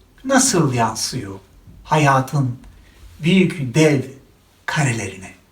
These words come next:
Lütfen hepimiz şuna dikkat etmeliyiz.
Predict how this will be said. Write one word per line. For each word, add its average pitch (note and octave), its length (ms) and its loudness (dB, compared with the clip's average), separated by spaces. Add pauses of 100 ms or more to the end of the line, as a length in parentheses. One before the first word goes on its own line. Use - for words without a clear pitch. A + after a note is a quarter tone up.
(4000)
Lütfen F#3+ 480 -4 (1900)
hepimiz - 720 0 (2500)
şuna G3 360 -2
dikkat D3 280 -6
etmeliyiz. A#2 720 -10